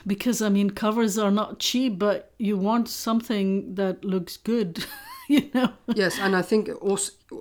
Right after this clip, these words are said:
Speaker 2: also in Lesvik, the standard of covers has gone up, you know, in the last few years, and I think people do s-, care a little bit, maybe not as much as in other genres, but,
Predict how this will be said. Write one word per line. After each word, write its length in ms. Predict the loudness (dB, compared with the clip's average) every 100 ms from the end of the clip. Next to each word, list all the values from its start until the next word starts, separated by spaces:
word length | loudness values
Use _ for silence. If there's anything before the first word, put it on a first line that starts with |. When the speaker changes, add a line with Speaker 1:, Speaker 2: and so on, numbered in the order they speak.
| -6
Speaker 2:
also 320 | -6 -6 -6
in 100 | -6
Lesvik, 380 | -8 -10 -14 -14
the 80 |
standard 460 | -12 -8 -6 -6 -6
of 120 | -10
covers 420 | -12 -14 -12 -14 -12
has 320 | -12 -14 -16
gone 240 | -8 -4 -4
up, 240 | -6 -8 -20 -20 -18 -16 -18 -20 _ _
you 120 | -12 -12
know, 100 | -12 -10
in 100 | -8
the 100 | -8
last 340 | -8 -12 -16
few 140 | -12 -8
years, 480 | -6 -4 -4 -6 -8
and 240 | -8 -10 -14 -20 -18
I 60 | -8
think 260 | -4 -4
people 300 | -4 4 4 4
do 440 | -4 -6 -8 -10
s-, 240 | -14 -16 -16
care 300 | -12 -6 -4 -2
a 20 |
little 220 | -4 -4
bit, 180 | -4 -2
maybe 260 | 0 2 2
not 200 | 2 2
as 120 | 0
much 540 | 0 0 -2 -8 -8 -12 -20 -20 -20 -20 -20 -20 -18
as 500 | -8 -6 -6 -8 -10
in 280 | -6 -4 -4
other 260 | -4 -2 -2
genres, 560 | -2 -4 -2 -2 -4
but, 380 | -8 -8 -8 -12